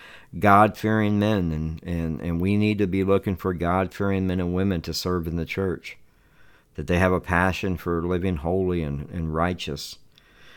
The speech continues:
And we also should have a passion to receive daily direction from the Lord. Like, I,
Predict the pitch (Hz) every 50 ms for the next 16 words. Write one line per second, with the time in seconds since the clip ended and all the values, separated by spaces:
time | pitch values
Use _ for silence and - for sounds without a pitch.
0 | - _ - - 104 110 110 110 110 110 110 107 - 120 104 - - 110 101 95
1 | 101 98 92 92 - - 92 87 87 92 92 - - 104 87 - 92 90 87 85
2 | 82 - - 92 90 90 87 87 87 - - - - - 80 80 85 85 85 85
3 | 85 85 82 80 80 76 78 80 80 - - - 82 78 - 76 80 80 76 76
4 | 76 78 73 67 65 - - - _ _ _ _ _ - - - - - - -
5 | - - - - 95 95 - - 95 110 120 101